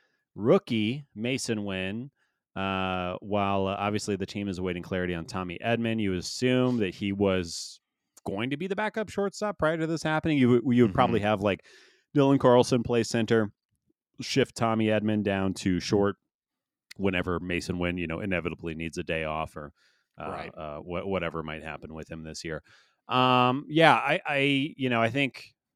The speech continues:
Speaker 1: i-, it's, I don't think we're gonna break any news on Brandon Crawford. He's been in the league for thirteen years. Um, he's been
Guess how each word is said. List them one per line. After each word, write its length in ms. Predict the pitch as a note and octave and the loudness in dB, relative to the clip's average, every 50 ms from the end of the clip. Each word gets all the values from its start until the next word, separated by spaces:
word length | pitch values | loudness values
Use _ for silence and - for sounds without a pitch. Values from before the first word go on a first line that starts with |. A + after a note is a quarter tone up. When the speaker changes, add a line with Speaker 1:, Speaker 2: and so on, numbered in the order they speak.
| _ _ _ _ _ _ _ _ _ _ _ _ _ _ _ _ _ _ _ _ - | _ _ _ _ _ _ _ _ _ _ _ _ _ _ _ _ _ _ _ _ -10
Speaker 1:
i-, 40 | - | -10
it's, 340 | - - - D#3 C3+ - - | -8 -6 -4 -6 -4 -4 -4
I 80 | B2 B2+ | -2 0
don't 80 | C#3 D#3 | 2 2
think 120 | D#3 B2+ | 4 4
we're 80 | B2 A#2+ | 4 4
gonna 140 | B2+ A#2+ G#2+ | 4 2 2
break 260 | E2+ A2+ A2+ A2+ G#2+ | 2 2 2 2 2
any 160 | A#2+ G#2 G2+ G2 | 0 0 -2 0
news 300 | G2 G2 G2 G2+ F2+ G2 | 0 0 0 0 0 0
on 140 | F2+ F2 | -4 -4
Brandon 280 | D#2+ F#2 F2+ E2+ E2 D#2+ | -2 -4 -4 -4 -4 -6
Crawford. 400 | - - F#2 E2+ E2 - F2 E2+ | -6 -4 -4 -4 -4 -6 -6 -8
He's 140 | E2+ D#2 D#2 | -8 -8 -6
been 180 | - F#2+ F#2 | -6 -4 -4
in 120 | F#2+ F#2 F2 | -4 -8 -8
the 60 | E2+ | -10
league 300 | D#2+ E2 F2 F2 E2 - | -8 -6 -6 -8 -8 -8
for 180 | - F#2 E2 D#2 | -10 -10 -10 -10
thirteen 600 | _ - G2+ F#2+ F#2+ - - - F#2+ F2+ E2+ E2+ | _ -6 -4 -4 -4 -6 -8 -8 -8 -8 -6 -6
years. 640 | E2+ F2 E2+ E2 D#2+ D#2+ D#2+ D#2+ - - - - _ _ - | -6 -6 -4 -4 -4 -6 -6 -8 -8 -10 -12 -14 _ _ -14
Um, 520 | F2 E2 E2 D#2+ D#2 D#2 D2+ D2+ D2+ D2 - | -10 -8 -8 -8 -8 -8 -10 -12 -14 -18 -16
he's 280 | E2+ F2+ F2 E2 D2 | -14 -14 -12 -14 -14
been 460 | - - F#2 F2 F2 E2+ E2+ E2 E2 | -8 -8 -6 -6 -6 -6 -8 -10 -12